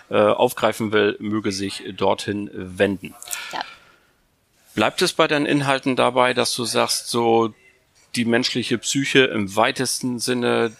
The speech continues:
Speaker 1: du hast ja auch Sexualstraftäter betreut, et cetera, das fließt alles ja immer so ein bisschen mit ein. Ist das weiter der Fundus oder kannst du dir vorstellen, auch mal, ich schreibe mal einen rosa Liebesroman am weißen Strand von den Malediven?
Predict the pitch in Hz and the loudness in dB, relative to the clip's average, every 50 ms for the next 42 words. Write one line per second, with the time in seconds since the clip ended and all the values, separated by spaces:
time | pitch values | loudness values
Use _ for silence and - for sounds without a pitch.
0 | _ _ - 107 98 117 113 - - - 107 104 - 92 107 113 117 - - - | _ _ -8 -6 -4 -4 -4 -4 -2 -2 -2 0 0 0 0 0 0 -2 -6 -12
1 | - 92 - 120 117 - - 110 104 107 110 107 - - - 110 107 - - - | -10 -6 -4 -4 -4 -4 -4 -2 0 0 0 0 -2 -2 -2 -2 -2 -2 -6 -6
2 | 113 - 117 104 101 107 - - - - 107 110 110 113 98 104 104 98 - - | -4 -2 -4 -4 -4 -6 -6 -6 -2 0 2 4 4 4 2 0 -4 -4 -2 -2
3 | 113 110 117 110 107 110 107 98 - - - 120 110 - - - 110 117 113 - | -2 -2 0 0 0 0 0 -2 -4 -6 -6 -6 -6 -4 -4 -4 -2 -2 -2 -2
4 | 113 110 - 120 117 110 107 110 107 101 104 101 95 104 - 123 156 - - - | -2 -2 -2 -2 -2 -2 -4 -6 -8 -8 -8 -6 -4 -2 -2 -2 -2 -4 -8 -14
5 | - - - - - - 131 - 127 117 - - - 120 135 - 160 151 156 151 | -16 -16 -16 -14 -10 -8 -2 -2 -2 0 2 4 2 2 2 0 0 0 0 0
6 | - - 170 160 160 156 147 - - 127 127 120 - - 127 - - 131 123 123 | 2 2 2 2 4 2 0 -2 0 0 0 0 0 -2 -4 -4 -4 -6 -6 -6
7 | 113 - - - 117 110 - - 117 110 110 110 98 101 107 - - 104 104 104 | -8 -6 -2 -2 -2 -2 0 0 0 0 0 0 0 0 0 0 0 2 2 4
8 | 101 101 98 - _ - _ _ _ _ - 107 104 - - - 110 110 107 110 | 4 2 0 -4 _ -20 _ _ _ _ -2 -2 0 0 2 2 2 2 2 2
9 | 107 104 104 101 104 101 - 107 110 113 110 107 101 104 110 107 113 104 - - | 2 4 4 4 0 -2 -2 -2 0 2 2 2 2 0 -2 -2 -4 -4 -2 -2
10 | 110 101 101 101 98 98 98 101 104 - 104 98 101 95 92 - 98 98 - - | -2 -2 0 0 0 0 -2 -2 -4 -4 -4 -4 -4 -2 0 0 0 0 -2 -4
11 | 104 - - - 98 98 98 92 - - 101 98 98 95 95 92 95 95 92 95 | -6 -6 -4 -2 -2 -2 -2 -4 -4 -4 -4 -4 -4 -4 -4 -4 -4 -6 -8 -10
12 | 98 92 87 92 | -10 -10 -10 -12